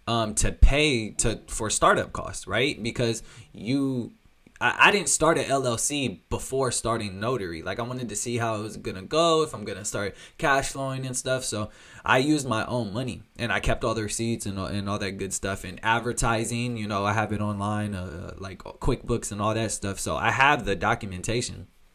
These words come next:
Of how much I actually spent. And so I was like, "Well, I wonder," you know, I used my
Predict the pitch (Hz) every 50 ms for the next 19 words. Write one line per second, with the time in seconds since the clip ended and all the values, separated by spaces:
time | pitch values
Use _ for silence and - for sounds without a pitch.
0 | _ _ _ _ _ - - - - - - - - 92 - - - 113 120 110
1 | 104 110 113 110 - 98 - 104 107 98 - 90 92 90 - - - 123 127 110
2 | - - - - - - - - - 117 110 - - - 123 113 107 107 104 101
3 | 98 - - - _ _ _ _ - - - 135 135 123 120 117 107 98 107 110
4 | 110 113 120 139 214 277 302 311 277 - - 147 147 139 135 131 123 113 - -
5 | 135 143 175 185 156 123 117 113 127 202